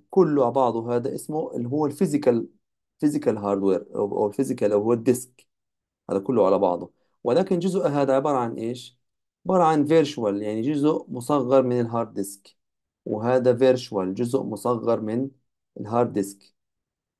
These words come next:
فالفكرة إنه إيش؟ إنه في عنا الفيزيكال، الفيزيكال ماشين، هاي الأشياء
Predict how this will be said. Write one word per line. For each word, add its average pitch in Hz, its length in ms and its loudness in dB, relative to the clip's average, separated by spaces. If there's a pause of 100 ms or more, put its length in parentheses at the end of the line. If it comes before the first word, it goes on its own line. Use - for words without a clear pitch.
(160)
فالفكرة - 1300 -2
إنه 160 200 2
إيش؟ 123 360 -2 (160)
إنه 117 100 -4
في 190 160 -4
عنا 131 380 -2
الفيزيكال، 147 680 2 (760)
الفيزيكال 151 500 0
ماشين، 127 580 0
هاي 113 200 0
الأشياء 110 600 -2